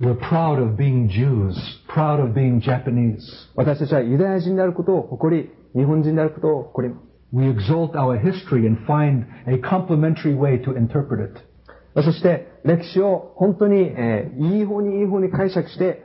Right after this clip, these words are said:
Speaker 2: なんとかそこで、それを賛美で綴ろうとするのです。
Speaker 1: God brings his fierce judgments,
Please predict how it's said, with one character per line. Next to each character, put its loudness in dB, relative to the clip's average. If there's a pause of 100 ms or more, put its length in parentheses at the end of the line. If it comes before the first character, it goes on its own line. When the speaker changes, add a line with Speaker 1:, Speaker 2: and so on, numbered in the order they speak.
(160)
Speaker 2:
な 2
ん 0
と -16
か 0
そ -4
こ -2
で、 -2
そ -2
れ 4
を 0
賛 2
美 2
で 2
綴 0
ろ 2
う -8
と -4
す -6
る -2
の -4
で -14
す。 -12
Speaker 1:
God 0
brings 4
his 2 (120)
fierce 0
judgments, 0